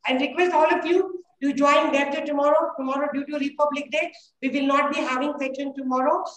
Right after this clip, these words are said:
So we want you to have, uh, celebrate, celebrate Republic Day tomorrow.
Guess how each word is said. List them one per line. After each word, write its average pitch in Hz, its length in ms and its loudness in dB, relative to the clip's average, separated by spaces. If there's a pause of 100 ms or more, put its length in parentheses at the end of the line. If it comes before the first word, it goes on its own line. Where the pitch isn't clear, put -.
(100)
So 254 420 2
we 247 160 0
want 262 220 0
you 277 140 -4
to 254 180 -6
have, 254 220 -2 (420)
uh, 226 240 0
celebrate, 262 520 0 (120)
celebrate 294 460 2
Republic 277 540 -4
Day 262 180 -2
tomorrow. 262 460 -4